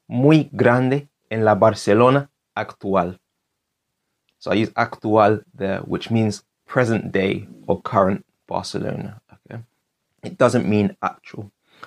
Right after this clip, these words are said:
Uh, another common false friend in Spanish is actualmente.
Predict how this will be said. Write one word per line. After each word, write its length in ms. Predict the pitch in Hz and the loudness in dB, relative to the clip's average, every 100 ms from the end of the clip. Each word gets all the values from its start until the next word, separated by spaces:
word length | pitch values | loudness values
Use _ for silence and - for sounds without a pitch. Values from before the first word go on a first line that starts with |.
| - - | -16 -6
Uh, 220 | 95 95 | -4 0
another 420 | 98 113 110 104 - | 2 4 4 0 -4
common 360 | - 107 107 107 | -6 -2 -2 -4
false 320 | - 110 - | -2 -4 0
friend 240 | 110 107 | 0 2
in 80 | 107 | 0
Spanish 460 | - 117 123 131 - | 0 2 2 0 -6
is 240 | 107 98 - _ _ - | -2 -2 -4 _ _ -8
actualmente. 1080 | 107 - - 101 95 98 107 104 - - | -8 -8 -2 0 2 2 2 0 -6 -16